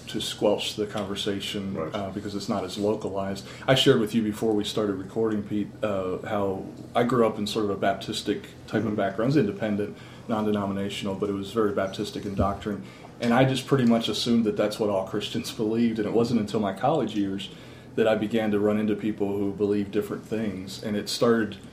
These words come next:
Speaker 1: me thinking that maybe there was more outside of my little bubble
Speaker 2: Mm-hmm.
Speaker 1: within even just the umbrella of Christianity, let alone the subset of evangelicalism. Um, and I wonder if we are seeing a lot of that because of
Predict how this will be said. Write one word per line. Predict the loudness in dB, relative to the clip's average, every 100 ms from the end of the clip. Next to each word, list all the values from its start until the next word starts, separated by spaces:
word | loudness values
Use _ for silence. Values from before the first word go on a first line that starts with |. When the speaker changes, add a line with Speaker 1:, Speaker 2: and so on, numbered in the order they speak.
| -4
Speaker 1:
me | -2
thinking | 0 0 2 2 0
that | 2
maybe | 2 2
there | 0
was | -2 -4
more | -2 2 2 2
outside | -2 -2 -2 0
of |
my | 0 -2
little | -2 -2
bubble | 0 0 0 -4 -8 -14 -4
Speaker 2:
Mm-hmm. | -2 0
Speaker 1:
within | 0 2 2 2 0 -6 -14 -6
even | 0 2
just | 2 0
the | -2
umbrella | 0 2 0
of | -2
Christianity, | -6 -4 -2 0 0 -2
let | -4 -4
alone | -4 -4 -6 -8
the | -8
subset | -4 -4 -4 -6
of | -6
evangelicalism. | -6 -2 0 0 -2 -6 -8 -10 -12 -16 -18 -18 -4
Um, | 0 2 0 -4 -10 -18 -18 -18 -18 -18 -20 0
and | 8
I | 8
wonder | 10 8 8 8 6
if | 4 0 -4 -12 -14 -18 -18 -18 -18 -18 -8
we | 2 6
are | 6
seeing | 4 2 2
a | 4
lot | 4 4 4
of | 2
that | 0 0 -2 -6
because | -4 2 4 4
of | 2 2 -2 -12